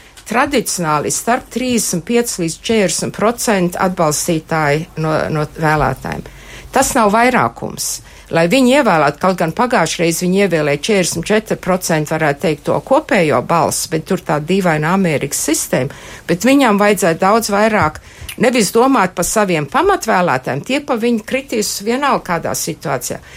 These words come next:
Viņam tagad, ja viņš būtu gudrs, un es domāju, ka viņš nav gudrs, viņam vajadzētu mēģināt piesaistīt tos, eh, nenoteiktos, tie, kas nav radikāli vai ne demokrāti, kas ir vairāk tādi,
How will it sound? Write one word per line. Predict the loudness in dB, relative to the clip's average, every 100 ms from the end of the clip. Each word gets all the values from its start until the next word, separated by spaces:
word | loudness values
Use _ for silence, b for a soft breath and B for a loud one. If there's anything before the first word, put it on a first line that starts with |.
| B -2
Viņam | 2 4 2 2
tagad, | 0 2 0
ja | -2 0
viņš | 0 0
būtu | -4 -2
gudrs, | 0 2 0 0
un | -2 0
es | 0 0
domāju, | 0 0 -2
ka | -4
viņš | -2 2
nav | 2 2
gudrs, | 0 0 -4 -2
viņam | 0 2 2
vajadzētu | 2 4 0 2 2
mēģināt | 2 0 0 -2 0
piesaistīt | -2 0 -2 0 0 -2 -4 B B B
tos, | 2 4 2 -2
eh, | 0 0 2
nenoteiktos, | 2 4 4 2 0 0 0 -4 0
tie, | 0 0
kas | 0 -2
nav | 0 2 2
radikāli | 0 2 0 0 2 2 2
vai | 0
ne | 0
demokrāti, | 2 2 0 0 0 0
kas | -2 -2
ir | 0
vairāk | 2 2 2 0
tādi, | 0 0